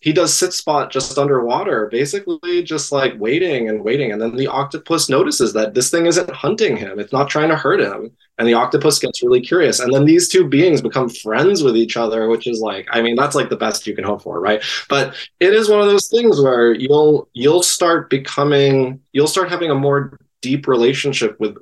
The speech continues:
the place where you're sitting. And this is not something you do once, right? You do sit spot, you can do it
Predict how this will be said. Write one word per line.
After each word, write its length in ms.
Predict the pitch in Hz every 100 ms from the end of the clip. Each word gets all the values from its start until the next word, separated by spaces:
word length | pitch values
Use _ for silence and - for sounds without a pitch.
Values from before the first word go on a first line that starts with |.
| _ -
the 80 |
place 560 | 113 - 151 156 107 -
where 240 | 107 98
you're 160 | 107 104
sitting. 600 | - - 160 95 90 - 127
And 100 | 147
this 160 | 180
is 80 | 226
not 200 | 214 -
something 200 | 160 143
you 120 | 123
do 120 | 113
once, 520 | 98 123 180 95 - 107
right? 280 | 113 123
You 80 | 127
do 100 | 131
sit 260 | 127 160 156
spot, 380 | - 104 98 -
you 100 | 120
can 140 | 123
do 140 | 127 127
it 240 | 123 -